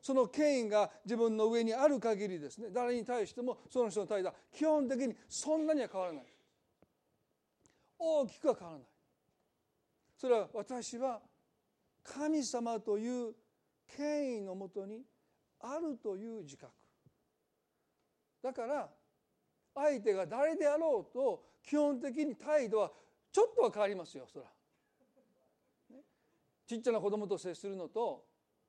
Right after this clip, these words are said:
それはもう年配の人と接するのは、でもそんなには変わらない。ね。年が一個違うぐらいだったら、基本的に変わらない。でしょ？教会来た年数が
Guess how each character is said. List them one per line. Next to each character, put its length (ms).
そ 80
れ 60
は 100
も 420
う 20
年 200
配 160
の 80
人 160
と 60
接 160
す 120
る 80
の 120
は、 100
で 80
も 100
そ 300
ん 180
な 100
に 80
は 100
変 100
わ 60
ら 60
な 40
い。 20
ね。 60
年 280
が 120
一 280
個 120
違 320
う 40
ぐ 60
ら 100
い 60
だ 80
っ 100
た 100
ら、 180
基 80
本 80
的 100
に 60
変 100
わ 60
ら 40
な 40
い。 40
で 60
し 20
ょ？ 80
教 160
会 160
来 120
た 120
年 220
数 240
が 260